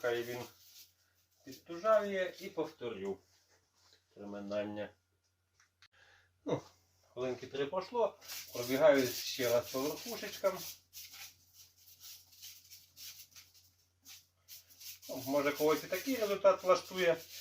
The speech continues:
але я все-таки в два шари нанесу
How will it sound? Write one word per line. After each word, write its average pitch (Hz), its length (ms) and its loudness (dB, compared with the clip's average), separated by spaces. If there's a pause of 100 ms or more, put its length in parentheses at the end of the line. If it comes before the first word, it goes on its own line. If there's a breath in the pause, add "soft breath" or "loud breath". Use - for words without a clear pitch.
(260 loud breath)
але 175 320 6
я 139 140 6
все-таки 131 600 -2
в 113 200 -10
два 123 180 6
шари 98 400 0
нанесу 101 600 -8